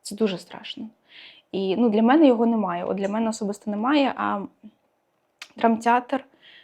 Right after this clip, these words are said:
да. Я обожнювала драмтеатр, і я виступала там два сезони на великій сцені драматичного театру. Я пам'ятаю, які ми були щасливі,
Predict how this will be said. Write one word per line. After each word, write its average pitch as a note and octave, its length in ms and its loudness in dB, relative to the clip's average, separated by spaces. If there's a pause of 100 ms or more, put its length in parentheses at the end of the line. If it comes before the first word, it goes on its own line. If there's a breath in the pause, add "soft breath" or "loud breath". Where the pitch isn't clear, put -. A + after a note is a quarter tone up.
(200 soft breath)
да. F#3+ 280 -4 (720 soft breath)
Я F#3+ 100 4
обожнювала A3 520 0
драмтеатр, G#3+ 800 -4
і G#3 300 -4 (500)
я G#3+ 140 0
виступала G#3 520 0
там G3 380 -10 (120)
два G#3 340 -4
сезони G3+ 420 -10
на F#3+ 120 -8
великій G3 600 -8 (100)
сцені A#3+ 480 -2 (560 loud breath)
драматичного G#3+ 560 -6
театру. G#3+ 520 -6
Я G3 320 -4 (480 loud breath)
пам'ятаю, G#3 460 0
які G3+ 180 -6
ми G3 120 -6
були G3 260 -6
щасливі, G#3+ 760 -4